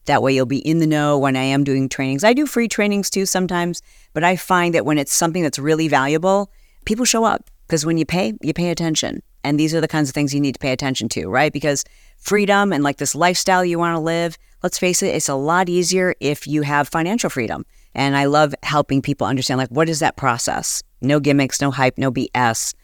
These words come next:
Like, really, what does it take? All right, so I hope that you'll be there. In the meantime, thank you for spending this time here with me. I really do appreciate every single one of you.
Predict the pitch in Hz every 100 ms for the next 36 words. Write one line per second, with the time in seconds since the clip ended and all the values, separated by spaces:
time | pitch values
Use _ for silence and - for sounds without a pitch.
0 | - - - 139 127 151 147 147 131 131
1 | 120 110 117 - - - - 135 107 -
2 | 127 131 151 110 120 123 127 131 131 -
3 | _ - 208 226 277 277 254 277 262 285
4 | 320 - 180 156 135 - 127 120 - -
5 | 107 110 - 117 110 156 - 123 123 135
6 | 160 147 147 143 - _ - 131 - 151
7 | - 135 151 156 170 165 151 139 139 139
8 | 135 135